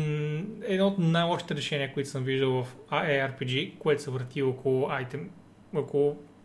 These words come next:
а, лут пинятас. Да сложиш предмети един върху друг. Това означаваше, че преди да стигна до хубавият жълт предмет,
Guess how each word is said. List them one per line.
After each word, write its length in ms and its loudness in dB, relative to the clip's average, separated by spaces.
а, 380 2
лут 280 -2
пинятас. 600 -4
Да 160 2
сложиш 460 0
предмети 380 2
един 140 2
върху 180 0
друг. 240 0
Това 240 2
означаваше, 560 0
че 180 -8
преди 240 6
да 100 4
стигна 360 2
до 100 2
хубавият 480 0
жълт 440 -2
предмет, 500 -2